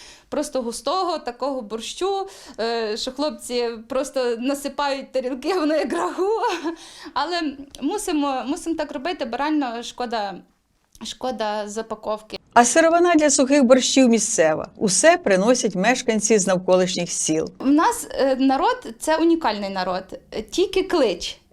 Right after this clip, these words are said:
Speaker 1: Наприклад, там в мене одна знайома зараз в Швеції. «Вікуся, я приправи купила п'ятнадцять, е, кілограм». Воно, здається, ніби звучить багато, але коли запаковка, вона буквально там на два-три тижні, його нема.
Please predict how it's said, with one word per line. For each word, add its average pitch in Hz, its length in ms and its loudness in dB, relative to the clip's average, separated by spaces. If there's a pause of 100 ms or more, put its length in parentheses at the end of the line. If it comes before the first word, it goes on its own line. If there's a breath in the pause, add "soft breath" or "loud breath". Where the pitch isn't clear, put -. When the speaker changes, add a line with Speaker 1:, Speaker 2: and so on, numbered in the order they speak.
Speaker 1:
Наприклад, 240 460 -2
там 254 120 0
в - 20 2
мене 302 200 4
одна 302 180 2
знайома 294 640 2
зараз 277 260 0
в 277 40 -8
Швеції. 294 600 0 (400 loud breath)
«Вікуся, 311 500 0
я 311 160 2
приправи 285 520 0
купила 208 420 -2
п'ятнадцять, 208 580 -6
е, 214 240 2
кілограм». 220 500 0
Воно, 302 140 4
здається, 508 320 2
ніби 349 220 2
звучить 311 360 0
багато, 320 460 0
але 233 140 -2
коли 339 200 -2
запаковка, 381 600 -2
вона 330 140 2
буквально 349 420 0
там 320 200 2
на 311 100 4
два-три 311 380 -2
тижні, 320 500 2
його 320 340 2
нема. 311 440 2